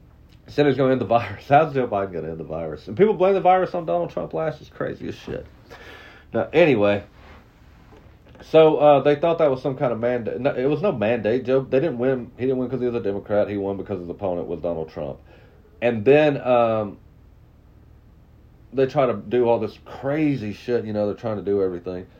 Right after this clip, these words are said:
And then, um, the world's in chaos, falling apart. The whole world's falling apart. And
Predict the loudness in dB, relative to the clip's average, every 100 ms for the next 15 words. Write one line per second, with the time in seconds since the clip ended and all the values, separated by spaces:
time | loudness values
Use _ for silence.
0 | -20 -20 -20 -10 -4 -2 2 0 2 2
1 | 2 0 -6 -20 -20 -20 -20 -20 -20 -20
2 | -20 -20 -20 -20 -20 -20 -20 -20 -20 -20
3 | -20 -20 -20 -4 2 4 4 4 0 -2
4 | -6 -18 -20 -20 -20 -20 -20 -20 -20 -2
5 | 2 2 2 -2 -10 -18 -2 2 4 2
6 | -2 -2 0 0 -2 -2 0 2 0 -2
7 | -2 -2 -2 -2 -2 -2 -8 -20 -12 -2
8 | 0 0 -4